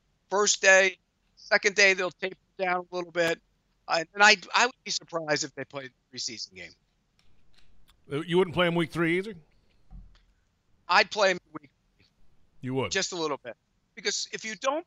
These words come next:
Speaker 1: play in week three, you, you go, what, six weeks without playing a game? And that would, what,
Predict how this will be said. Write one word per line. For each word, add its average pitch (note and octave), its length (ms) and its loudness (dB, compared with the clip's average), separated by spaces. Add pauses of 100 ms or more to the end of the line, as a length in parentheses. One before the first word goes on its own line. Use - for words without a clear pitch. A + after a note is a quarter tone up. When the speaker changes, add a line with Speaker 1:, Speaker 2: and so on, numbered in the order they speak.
Speaker 1:
play C4 220 0
in A3+ 60 -2 (120)
week F#3+ 240 -8 (180)
three, C#3+ 380 -6 (1040)
you, B3+ 260 -10 (240)
you A#3 260 -6
go, A3 360 -6 (520)
what, F#3+ 220 -2 (120)
six - 420 4 (340)
weeks - 580 -6
without F#3 300 0
playing G3+ 320 0
a E3+ 60 -4
game? F#3 440 -4 (2000)
And G#3 120 2
that B3+ 160 6
would, A3+ 160 0
what, G#3+ 160 2